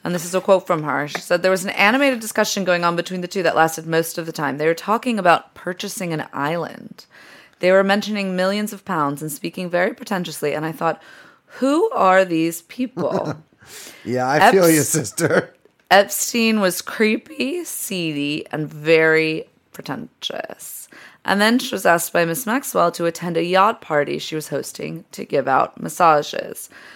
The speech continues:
Speaker 1: She said, "She told me about a yacht party she was hosting and asked me if I would have, be prepared to go and give massages. She told me that I would have to keep private what happened on the yacht.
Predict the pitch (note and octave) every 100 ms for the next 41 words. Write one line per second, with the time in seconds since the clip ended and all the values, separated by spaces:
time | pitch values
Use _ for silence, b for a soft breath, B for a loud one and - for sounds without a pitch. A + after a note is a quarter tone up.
0 | B - G3+ - F#3+ F3+ F3 b b b
1 | b b b b b - A#3 A#3 C4 D4+
2 | E4+ D4 C4 G3+ F3 F3 F3+ F3 F#3 E3+
3 | D#3 D3+ E3 D#3 D3+ - F3 F3+ E3 E3
4 | E3+ _ _ _ _ _ - E3+ D#3+ F#3
5 | - E3 D3 - F3+ C#3 C#3 D3 C#3+ E3
6 | E3 - A3+ C4+ G3 - - G1+ - B
7 | B B - - G3+ A3 B3 A#3+ A3+ G#3
8 | G3+ F#3+ F#3+ - A#3+ - - G#3 G3+ G#3+
9 | A3+ A3 F#3+ F3 F3 F3 E3+ F3 F#3 E3+
10 | D3 D3+